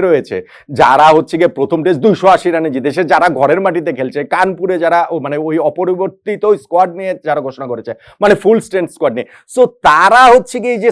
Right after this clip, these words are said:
সাকিব খেলবেন কি খেলবেন না, যিনি প্রথম টেস্টে দুই ইনিংসে বোলিং করে কোনো উইকেটও পাননি, এবং তার ইকোনমি তার টেস্ট ক্যারিয়ারের সবচেয়ে বেশি, দুই ইনিংসে ছয়ের উপরে করে রান দিয়েছেন ওভার প্রতি, আর ব্যাটিংয়ে হচ্ছে গিয়ে বত্রিশ আর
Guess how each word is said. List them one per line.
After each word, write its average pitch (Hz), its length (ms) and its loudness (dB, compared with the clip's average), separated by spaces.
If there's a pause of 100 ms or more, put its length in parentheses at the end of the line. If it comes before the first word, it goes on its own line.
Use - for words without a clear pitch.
(120)
সাকিব 170 360 -4 (100)
খেলবেন 185 360 2
কি 247 140 0
খেলবেন 160 320 2
না, 139 60 -2 (120)
যিনি 202 180 0 (120)
প্রথম 208 300 2 (120)
টেস্টে 220 280 0 (120)
দুই 247 180 -4
ইনিংসে 220 260 -2 (100)
বোলিং 202 300 0
করে 233 180 4
কোনো 233 120 0 (120)
উইকেটও 208 400 0
পাননি, 247 260 0 (360)
এবং 240 120 6 (280)
তার 208 200 4
ইকোনমি 240 380 0
তার 220 100 2 (100)
টেস্ট 247 300 4
ক্যারিয়ারের 294 480 6
সবচেয়ে 196 380 0
বেশি, 220 180 0 (160)
দুই 294 200 2
ইনিংসে 247 280 -2 (100)
ছয়ের 247 300 4
উপরে 208 260 -2
করে 180 200 -2
রান 165 200 0
দিয়েছেন 151 280 -6 (160)
ওভার 151 240 -2
প্রতি, 143 180 -6 (360)
আর 214 160 4
ব্যাটিংয়ে 247 420 4
হচ্ছে 233 200 0
গিয়ে 220 180 4
বত্রিশ 196 360 -2
আর - 60 -2